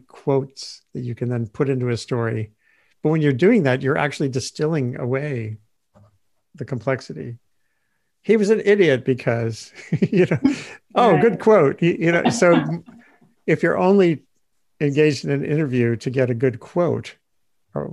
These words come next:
Speaker 1: are you actually doing a service to your readers? A woman named Amanda Ripley, a journalist, she has a new book out on conflict, uh, resolution. She wrote a long manifesto on how to flip the script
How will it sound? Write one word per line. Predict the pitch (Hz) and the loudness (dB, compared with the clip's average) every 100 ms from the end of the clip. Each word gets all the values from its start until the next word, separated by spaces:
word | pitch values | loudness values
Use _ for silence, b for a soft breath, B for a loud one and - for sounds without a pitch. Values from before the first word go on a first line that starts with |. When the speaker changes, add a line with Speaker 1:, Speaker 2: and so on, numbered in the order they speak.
| - | -6
Speaker 1:
are | 131 | -4
you | 143 | -2
actually | 170 - 131 | -2 -2 -2
doing | 131 131 | -2 -2
a | |
service | 110 - 135 131 110 | -4 -2 -2 -2 -6
to | 139 120 - | -10 -14 -10
your | 127 135 | -8 -4
readers? | 202 220 - - - - _ _ _ _ _ _ _ _ _ _ _ - | -4 -4 -8 -10 -14 -18 _ _ _ _ _ _ _ _ _ _ _ -10
A | 135 131 135 | -4 -4 -2
woman | 160 160 | 0 0
named | 147 131 | 2 0
Amanda | 120 131 135 127 | 0 0 0 0
Ripley, | 135 139 123 110 | 0 0 -2 -2
a | |
journalist, | 104 131 120 113 - 240 147 | 0 -2 -2 -4 -8 -14 -14
she | - 131 | -6 -4
has | 117 | -4
a | 123 | -4
new | 113 | -4
book | 120 123 | -4 -2
out | 113 110 | -2 -2
on | 107 107 - _ _ _ _ _ | -4 -6 -10 _ _ _ _ _
conflict, | - 120 104 113 - _ _ _ _ 196 _ _ 180 | -6 -6 -4 -6 -6 _ _ _ _ -20 _ _ -16
uh, | - - 190 | -14 -12 -6
resolution. | 139 110 123 117 - 117 113 110 _ _ _ _ _ _ _ _ _ _ _ | -4 -2 -2 -4 -4 -6 -6 -10 _ _ _ _ _ _ _ _ _ _ _
She | - - 143 135 131 127 - _ _ | -18 -8 -2 0 0 -2 -8 _ _
wrote | 139 135 120 | -2 0 2
a | |
long | 113 120 120 | 0 0 2
manifesto | 120 117 107 123 120 - 110 117 | 0 -2 -2 -2 -2 -4 -4 -4
on | 110 | -4
how | 110 | -6
to | 104 | -6
flip | - 131 120 | -10 -10 -10
the | - | -10
script | 110 - 120 104 - | -12 -6 -4 -4 -10